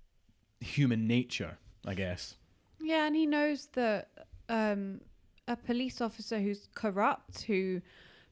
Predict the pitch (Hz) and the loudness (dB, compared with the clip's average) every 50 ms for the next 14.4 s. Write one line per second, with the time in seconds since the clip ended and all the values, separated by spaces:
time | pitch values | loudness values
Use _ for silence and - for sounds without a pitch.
0 | _ - - 226 208 202 208 214 233 - - 202 202 196 196 196 190 202 226 247 | _ -4 0 2 4 4 4 2 0 -2 -2 -2 -2 -2 -2 -2 -2 -2 -2 -2
1 | - - 208 - - - - - 208 208 202 196 190 190 190 185 185 - - - | -4 -6 -12 -12 -12 -12 -6 -2 0 2 2 2 2 0 0 -2 -4 -6 -8 -12
2 | - _ - 208 202 202 196 202 - - - 226 208 196 196 - - 208 196 190 | -14 _ -4 -2 0 0 0 0 -2 -2 -2 0 2 2 2 0 -2 -4 -2 0
3 | 196 - - 202 196 196 190 - - - 202 190 - 185 180 185 190 202 208 247 | -2 -2 -2 -2 -2 -2 -4 -4 -6 -6 -6 -4 -2 -2 0 0 0 -2 -4 -4
4 | - - - 202 196 202 - - 202 202 202 196 190 165 110 - - _ - 208 | -4 -2 0 2 2 2 0 0 -2 -4 -4 -4 -4 -6 -8 -10 -12 _ -6 -4
5 | 202 190 180 180 180 - - - 214 202 202 - - - - - 95 - 214 - | -2 -2 -4 -4 -6 -8 -6 -4 -4 -2 -2 -4 -6 -8 -8 -8 -6 -6 -8 -10
6 | - - - _ _ _ _ _ _ _ _ _ _ _ _ 190 202 208 202 196 | -12 -18 -20 _ _ _ _ _ _ _ _ _ _ _ _ -2 0 0 0 0
7 | 190 190 170 - - - _ _ _ _ _ _ _ _ _ _ _ - 226 240 | -2 -4 -6 -8 -14 -20 _ _ _ _ _ _ _ _ _ _ _ 6 6 6
8 | 240 226 262 285 254 - 269 254 247 - 254 240 233 226 226 208 220 226 214 214 | 8 6 4 2 4 4 4 4 4 4 2 2 2 2 2 2 2 2 0 0
9 | 202 214 214 226 226 220 208 - - - - - - 214 208 202 202 202 202 202 | -2 -2 -2 0 0 0 -2 -4 -8 -12 -8 -4 -2 0 0 0 0 0 -2 -4
10 | - - - - - - - _ - 220 220 214 - 226 233 220 214 208 202 214 | -6 -10 -18 -20 -20 -20 -16 _ -4 -2 -2 -2 2 4 4 4 4 4 2 0
11 | 208 208 - 220 202 196 190 185 185 - - - - - - _ _ _ _ _ | -2 -2 0 0 2 2 0 0 -4 -10 -16 -20 -20 -20 -20 _ _ _ _ _
12 | _ _ _ _ _ _ _ _ _ - 202 190 196 190 185 180 180 190 214 220 | _ _ _ _ _ _ _ _ _ -8 -4 -2 0 0 0 0 -2 -2 -2 -4
13 | - - - - - 196 175 180 - 208 196 185 - - 202 185 185 180 180 185 | -6 -8 -10 -8 -6 -6 -6 -4 -2 -2 -2 -2 -4 -6 -6 -4 -4 -4 -4 -4
14 | 180 175 175 170 170 170 170 175 | -4 -4 -4 -2 -4 -4 -4 -6